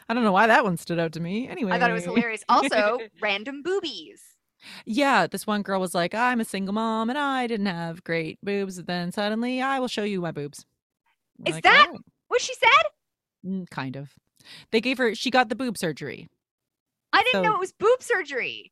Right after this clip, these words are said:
Speaker 1: I assume that's what it was because she was like, "I'm
Speaker 2: She didn't,
Speaker 1: testifying."
Speaker 2: I'm pretty
Speaker 1: There's
Speaker 2: sure
Speaker 1: no
Speaker 2: she did not say boob surgery because all
Speaker 1: Well,
Speaker 2: of a sudden it was just
Speaker 1: no.
Speaker 2: like,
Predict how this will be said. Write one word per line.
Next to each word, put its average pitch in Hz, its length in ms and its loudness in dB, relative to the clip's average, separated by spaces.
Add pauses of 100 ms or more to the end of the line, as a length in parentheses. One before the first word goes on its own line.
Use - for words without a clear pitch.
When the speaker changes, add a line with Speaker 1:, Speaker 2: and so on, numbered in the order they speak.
(220)
Speaker 1:
I 220 120 4
assume 226 500 2
that's 208 160 -4
what 185 140 -2
it 165 80 -2
was 165 420 -2
because 185 220 -4
she - 140 -6
was 165 140 -6
like, 160 220 -4
"I'm 160 120 -4 (240)
Speaker 2:
She 175 220 0
didn't, 508 240 4
Speaker 1:
testifying." 220 160 -10
Speaker 2:
I'm - 140 2
pretty - 180 -6
Speaker 1:
There's - 40 -2
Speaker 2:
sure 427 120 -2
Speaker 1:
no - 20 -2
Speaker 2:
she 339 140 -8
did 277 180 -8
not 294 260 0
say 269 200 -4
boob 240 260 -12
surgery 196 420 -8
because 220 300 -10
all 247 120 0
Speaker 1:
Well, 254 60 6
Speaker 2:
of 226 60 4
a 214 40 0
sudden 233 200 2
it 196 80 2
was 147 100 2
just 143 220 -4
Speaker 1:
no. - 0 -
Speaker 2:
like, 233 280 -4